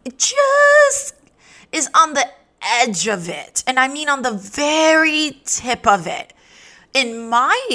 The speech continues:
generation, we have Phoenix Marie, Angela White, Asa Akira,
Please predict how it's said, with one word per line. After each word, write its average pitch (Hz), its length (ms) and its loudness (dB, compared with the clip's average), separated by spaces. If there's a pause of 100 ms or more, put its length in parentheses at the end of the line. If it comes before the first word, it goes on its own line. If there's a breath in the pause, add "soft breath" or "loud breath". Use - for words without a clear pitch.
(140)
generation, 185 720 -4
we 190 120 -8
have 190 180 -2
Phoenix 180 480 -8
Marie, 208 760 0 (340 loud breath)
Angela 196 560 -2
White, 202 760 -2 (140)
Asa 170 420 -2
Akira, 269 920 0